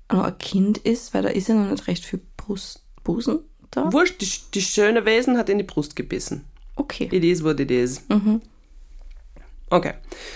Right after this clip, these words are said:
Speaker 2: Also jetzt sind's drauf, kommen sie in diesen gleichen Traum gehabt, ja. Diese Gemeinsamkeit führt dazu, dass die beiden Mädchen enge Freundinnen werden, auch wenn Camilla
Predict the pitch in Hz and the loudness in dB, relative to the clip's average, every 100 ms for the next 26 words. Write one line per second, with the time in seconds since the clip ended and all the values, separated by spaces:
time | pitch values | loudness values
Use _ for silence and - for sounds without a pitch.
0 | - - 190 202 208 202 190 170 180 196 | -4 2 4 4 4 2 4 4 6 4
1 | 175 170 151 165 160 139 147 151 - 139 | 4 4 4 2 2 0 0 -2 -2 -4
2 | 143 - - - 135 160 185 - - - | -4 -6 -8 -2 0 0 -2 -14 -20 -20
3 | _ _ - - - - - - - - | _ _ -20 -20 -20 -20 -20 -20 -20 -20
4 | - _ _ _ _ - - 254 262 226 | -20 _ _ _ _ -2 4 6 6 6
5 | 175 165 170 170 165 185 - 247 247 165 | 6 6 4 2 2 0 2 0 0 -2
6 | - 202 - 165 175 165 160 160 156 156 | 0 0 0 -4 -2 0 4 4 4 2
7 | 185 151 151 160 151 139 143 151 143 143 | 0 2 0 0 -2 0 0 0 0 0
8 | 175 285 - - - - - 185 175 170 | 2 0 -2 -18 -18 -6 0 2 4 4
9 | 180 170 180 262 156 156 - | 6 6 6 6 6 4 0